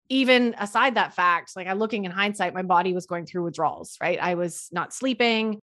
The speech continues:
well. I was hungry. I would wake up really hungry in the middle of the night, even though I was getting lots of good nourishment.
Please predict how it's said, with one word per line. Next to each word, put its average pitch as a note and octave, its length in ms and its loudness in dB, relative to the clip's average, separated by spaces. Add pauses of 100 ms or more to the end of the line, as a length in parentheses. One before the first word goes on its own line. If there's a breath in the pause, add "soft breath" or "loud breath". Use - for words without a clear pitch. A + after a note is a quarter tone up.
well. G#3+ 480 8
I F3 120 0
was E3+ 140 -6
hungry. A#3 400 2
I G#3+ 80 4
would G#3+ 140 4
wake G#3 200 2
up C4+ 120 2
really G3 240 2
hungry G3+ 320 -4
in A#3 80 2
the A#3 60 2
middle A#3 160 2
of A3 60 0
the A3 60 2
night, A3 200 2
even G#3 180 -4
though G3 140 0
I F#3+ 40 2
was F3 140 -4
getting F#3+ 260 -4
lots F#3+ 220 -2
of F3 60 -10
good F3+ 120 -4
nourishment. F3 600 -4